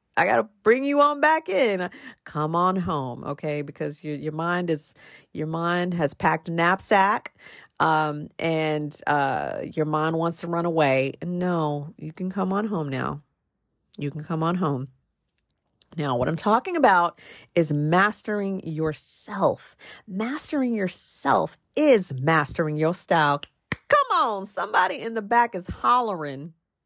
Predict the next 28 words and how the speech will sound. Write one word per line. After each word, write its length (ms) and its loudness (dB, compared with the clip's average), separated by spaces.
<laughs> 1000 -4
Someone 400 -4
in 80 -6
the 60 -4
back 300 2
is 140 -4
hollering 520 4
right 180 0
now. 460 -2
Exactly. 880 0
Someone 340 -6
in 60 -6
the 60 -4
back 240 0
of 100 -4
the 100 -2
room 460 -4
is 140 -6
hollering. 600 0
"Mastering 800 2
yourself 680 -2
is 520 0
mastering 800 -4
your 260 -2
style." 1200 2
What? 340 2
Did 160 2
she 140 -10